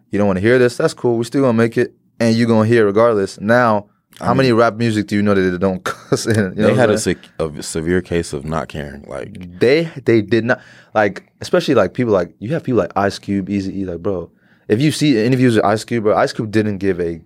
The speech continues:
Speaker 1: he didn't give sh-, he didn't care at all. Like, he literally didn't care. He literally went into, he literally wrote a <laughs> music talking about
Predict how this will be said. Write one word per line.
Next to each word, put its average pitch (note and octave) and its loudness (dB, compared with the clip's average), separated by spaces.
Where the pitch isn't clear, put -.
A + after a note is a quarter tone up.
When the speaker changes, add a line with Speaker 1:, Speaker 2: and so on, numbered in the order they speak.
Speaker 1:
he A2+ -6
didn't A#2+ -6
give F#2+ -4
sh-, - -18
he C3+ -6
didn't A#2+ -8
care A#2+ 0
at F2+ 0
all. F#2+ 0
Like, G#2+ 2
he B2 -2
literally C3+ 2
didn't A2+ -2
care. A2+ 2
He B2+ 2
literally C#3 2
went A2 0
into, B2+ -4
he D3 2
literally D3 2
wrote B2+ 2
a A#2 -4
<laughs> A2+ -4
music C3+ 0
talking D3+ -2
about C3 -2